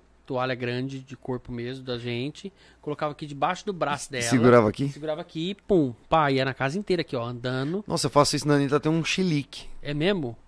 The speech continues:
Speaker 2: Ela é chiliquenta, ela não gosta dessas coisas não, que fica pegando muito ela, assim.
Speaker 1: É, ela não gosta de toque.
Speaker 2: Vou, mas eu vou tentar fazer de novo, a gente tentou
Speaker 1: Faz,
Speaker 2: fazer uma
Speaker 1: mano.
Speaker 2: vez.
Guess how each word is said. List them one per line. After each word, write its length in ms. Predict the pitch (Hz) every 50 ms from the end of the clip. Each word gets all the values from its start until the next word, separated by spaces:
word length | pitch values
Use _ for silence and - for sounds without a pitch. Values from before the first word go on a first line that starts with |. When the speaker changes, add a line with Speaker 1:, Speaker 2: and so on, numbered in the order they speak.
| - - - - - - - - - -
Speaker 2:
Ela 120 | 117 117
é 20 | 113
chiliquenta, 500 | 104 - 110 113 - - 104 98 85 87
ela 80 | 101
não 100 | 101 104
gosta 160 | 104 104 104 104
dessas 160 | 104 - 110 101
coisas 160 | 113 113 117
não, 60 | 110
que 60 | 101 -
fica 140 | - -
pegando 500 | - - - 113 101 98 104 104 101 104
muito 220 | 104 101 101 90 107
ela, 140 | 104 98 95
assim. 180 | 92 - 113
Speaker 1:
É, 120 | 127 131 139
ela 180 | 147 139 135 131
não 120 | 135 135
gosta 280 | 123 127 127 - - 135
de 60 | -
toque. 180 | - 127 123
Speaker 2:
Vou, 120 | 120 147 143 -
mas 200 | - 151 156 135
eu 60 | 151 143
vou 100 | 143 151
tentar 220 | - 139 - 147
fazer 180 | 135 147 143 139
de 100 | 139 139
novo, 180 | 113 107 95
a 40 | 104
gente 120 | 98 92
tentou 160 | - - 190 214
Speaker 1:
Faz, 120 | 120 104
Speaker 2:
fazer 140 | 110 104 107
uma 60 | 104
Speaker 1:
mano. 100 | 101 101
Speaker 2:
vez. 260 | 98 101 - - -